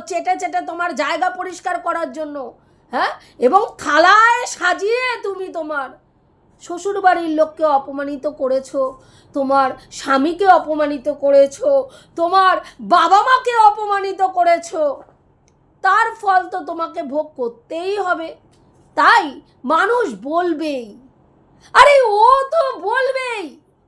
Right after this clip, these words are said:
ওর মাকে ছাড়ে না, ও, ও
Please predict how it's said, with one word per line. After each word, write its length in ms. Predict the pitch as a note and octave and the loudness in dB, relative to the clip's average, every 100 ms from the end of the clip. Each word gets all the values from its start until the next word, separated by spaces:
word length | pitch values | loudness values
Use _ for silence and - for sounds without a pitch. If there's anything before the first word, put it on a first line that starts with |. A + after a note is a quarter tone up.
| - | -4
ওর 420 | G4+ B4 B4 F#4+ | 2 2 2 -2
মাকে 500 | E4 D#4+ E4+ A4+ A#4 | -6 -4 -6 -8 -6
ছাড়ে 260 | - G#4+ G#4 | -4 -4 -4
না, 220 | G4+ F#4 - _ _ _ _ - | -8 -8 -14 _ _ _ _ 0
ও, 120 | A4 B4+ B4 | 2 4 4
ও 260 | F4 F#4 | 4 4